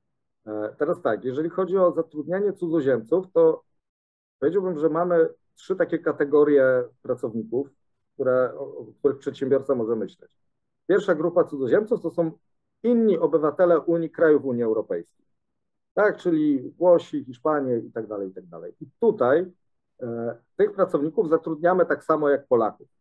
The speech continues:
Tu jakby nie ma generalnie filozofii, tu nie trzeba żadnych specjalnych pozwoleń, żadnych uprawnień, żadnej biurokracji dodatkowej. To jest taka grupa, która ma najbardziej uprzywilejowany,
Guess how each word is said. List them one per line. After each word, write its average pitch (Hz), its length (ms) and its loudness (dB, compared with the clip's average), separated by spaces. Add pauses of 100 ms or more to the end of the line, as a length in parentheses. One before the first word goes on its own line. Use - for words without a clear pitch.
(100)
Tu 214 100 4
jakby 180 320 0
nie 185 160 -2
ma 175 160 0
generalnie 151 540 -2
filozofii, 143 720 -2 (440)
tu 170 60 0
nie 165 160 2
trzeba 160 360 2
żadnych 135 280 -2
specjalnych 131 540 -4
pozwoleń, 151 580 4
żadnych 120 320 -8
uprawnień, 147 840 0
żadnej 123 380 -2
biurokracji 123 680 -4
dodatkowej. 139 640 0 (460)
To 160 120 4
jest 156 180 4
taka 139 200 -4
grupa, 147 300 0
która 139 260 -2
ma 139 100 -2
najbardziej 139 460 0
uprzywilejowany, 131 1200 0